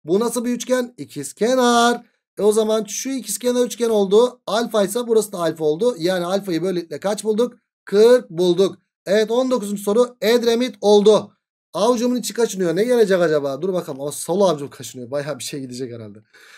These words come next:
Neyse, eşkenar üçgen demiş. Burada ne var? Dikmeler verilmiş. A B C eşkenar üçgende K D.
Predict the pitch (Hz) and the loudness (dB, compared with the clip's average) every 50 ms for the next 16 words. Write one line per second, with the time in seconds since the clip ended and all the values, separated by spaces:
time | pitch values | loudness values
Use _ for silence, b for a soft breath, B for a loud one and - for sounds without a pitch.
0 | B B B B - 175 220 254 247 208 202 190 220 226 - - 247 254 262 262 | B B B B 2 4 4 4 4 2 4 4 4 4 2 0 2 2 2 2
1 | 247 202 - 240 240 226 220 208 208 220 262 247 - - - - _ _ 147 143 | 0 -2 -2 -2 -2 0 0 2 2 0 0 -2 -4 -6 -10 -14 _ _ -18 -6
2 | 147 196 254 254 226 226 233 240 240 - 175 170 190 233 226 220 220 240 240 233 | -2 -2 0 2 4 4 4 2 0 -2 -2 -2 0 2 4 4 4 2 2 -4
3 | - - 147 139 143 180 208 202 190 208 214 226 240 247 247 220 208 185 180 165 | -10 -16 -16 -10 -8 -8 -8 -2 0 2 2 4 2 2 4 2 4 4 2 2
4 | 165 180 226 240 - - - _ 151 180 208 226 240 247 240 214 247 247 247 240 | 2 0 0 -2 -4 -6 -8 _ -4 -2 0 0 2 0 0 0 -2 -4 -4 -4
5 | - 233 226 233 214 - - 196 175 165 151 147 147 151 147 151 160 156 185 208 | -6 -6 -6 -6 -6 -6 -6 -6 -4 -2 -4 -4 -4 -4 -2 -2 -2 0 0 -2
6 | 220 220 220 | -2 -2 -4